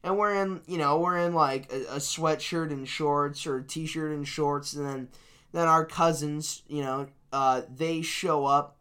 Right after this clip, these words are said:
We meet 'em, we meet 'em in the Grove, you know, the Grove Mall, and, um, and they're,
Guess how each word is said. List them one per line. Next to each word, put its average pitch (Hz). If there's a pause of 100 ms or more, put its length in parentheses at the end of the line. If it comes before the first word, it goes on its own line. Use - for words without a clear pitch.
(100)
We 147
meet 156
'em, 147 (440)
we 151
meet 165
'em 160
in 156
the 135
Grove, 147
you 147
know, 143 (140)
the 139
Grove 139
Mall, 139 (720)
and, 143
um, 123 (420)
and 147
they're, 156